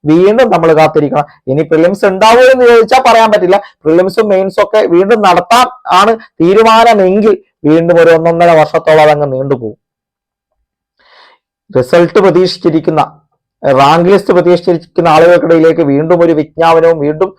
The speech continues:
പരീക്ഷ എഴുതണം എന്നൊക്കെ പറയുന്ന, ഇപ്പം ചിലപ്പോ ഒന്നാം റാങ്ക് ഒക്കെ പ്രതീക്ഷിച്ച് അല്ലെങ്കിൽ ആദ്യത്തെ അൻപതിനുള്ളിൽ വരുമെന്ന് പ്രതീക്ഷിച്ച് നിൽക്കുന്ന ആളുകൾക്ക് അടുത്ത പരീക്ഷയിൽ ഇത്രത്തോളം എന്താണ് അതിനോട്, ഏഹ്, അല്ലെങ്കിൽ ഇത്രത്തോളം മാർക്കുകൾ വീണ്ടും, ഏഹ്,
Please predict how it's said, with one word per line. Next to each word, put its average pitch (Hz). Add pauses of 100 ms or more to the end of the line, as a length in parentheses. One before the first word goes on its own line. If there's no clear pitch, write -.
(280)
പരീക്ഷ 185
എഴുതണം 185
എന്നൊക്കെ 185
പറയുന്ന, 170 (220)
ഇപ്പം 160
ചിലപ്പോ 208
ഒന്നാം 208
റാങ്ക് 214
ഒക്കെ 208
പ്രതീക്ഷിച്ച് 202
അല്ലെങ്കിൽ 185 (240)
ആദ്യത്തെ 190
അൻപതിനുള്ളിൽ 196
വരുമെന്ന് 196
പ്രതീക്ഷിച്ച് 180
നിൽക്കുന്ന 190
ആളുകൾക്ക് 185
അടുത്ത 170
പരീക്ഷയിൽ 208 (240)
ഇത്രത്തോളം 226
എന്താണ് 202 (240)
അതിനോട്, 202 (380)
ഏഹ്, 170
അല്ലെങ്കിൽ 185
ഇത്രത്തോളം 208
മാർക്കുകൾ 196
വീണ്ടും, 202 (320)
ഏഹ്, 175